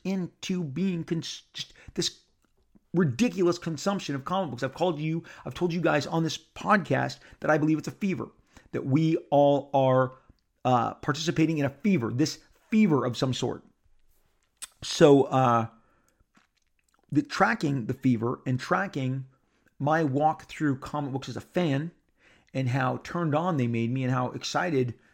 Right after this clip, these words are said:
I, I was to interact with them, to the point that I made it my vocation. I wanted to do this for a living, and, and, and slowly learned how by meeting other people who learned this, who did this for a living, and, and learning from them and, and hearing their stories,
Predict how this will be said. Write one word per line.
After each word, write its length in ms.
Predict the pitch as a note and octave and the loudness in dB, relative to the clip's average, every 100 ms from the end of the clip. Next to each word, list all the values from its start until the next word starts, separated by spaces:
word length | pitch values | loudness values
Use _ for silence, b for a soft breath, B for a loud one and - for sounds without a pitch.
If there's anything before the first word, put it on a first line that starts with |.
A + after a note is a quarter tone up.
| b - | b -2
I, 160 | C3 | -2
I 180 | - C#3 | 0 0
was 260 | B2+ C3+ C3+ | 0 -2 -4
to 120 | C3 | -4
interact 380 | C#3+ C3 D3+ D#3+ | -2 0 0 -4
with 120 | C#3+ | -6
them, 180 | B2 B2 | -6 -6
to 100 | C3+ | -8
the 80 | A#2 | -8
point 260 | - D#3 | -8 -6
that 100 | C3+ | -4
I 60 | B2+ | -2
made 200 | C3 C#3 | -2 -4
it 140 | B2+ | -4
my 200 | B2+ A#2+ | -4 -4
vocation. 600 | A2 A#2+ - A#2 - G#2+ | -4 -4 -2 -2 -2 -4
I 60 | A2+ | -2
wanted 280 | A#2 C#3 C3 | -2 -2 -2
to 40 | |
do 200 | A#2 D#3+ | -2 -4
this 120 | E3 | -4
for 160 | - B2 | -2 -2
a 40 | |
living, 380 | A#2 A#3 A3+ A#2 b b b b | 0 -2 -4 -8 b b b b
and, 220 | D3 C3+ C3 | -2 -2 0
and, 180 | C#3 | -2
and 240 | C3 C#3 C3 | -2 -4 -4
slowly 340 | - E3 E3+ | -2 0 2
learned 300 | C3+ D3+ D#3 | 0 -2 -4
how 260 | A#2+ E3+ F#3 | -4 -2 0
by 160 | C#3 | 0
meeting 320 | B2 C#3+ C#3+ D3+ | 0 0 -2 -2
other 180 | E3+ | -4
people 240 | F3 C#3+ B2+ | -6 -6 -6
who 100 | A#2+ | -4
learned 180 | B2 A#2+ | -4 -6
this, 160 | - _ b b b | -10 _ b b b
who 140 | C3 | -4
did 140 | B2 B2 | -2 -4
this 80 | |
for 160 | - B2 | -4 -2
a 40 | |
living, 320 | A#2 A2 C#3+ - | -2 -2 -4 -6
and, 120 | A#2 | -8
and 200 | B2 A#2 | -6 -4
learning 220 | B2+ D3 | -2 -4
from 140 | C#3 A#2+ | -6 -4
them 160 | C3 | -4
and, 140 | C#3+ G#2+ | -4 -8
and 120 | A#2 | -8
hearing 240 | A2 C3 B2+ | -6 -4 -4
their 100 | A#2 | -4
stories, 420 | - A#2 D3 | -4 -2 -2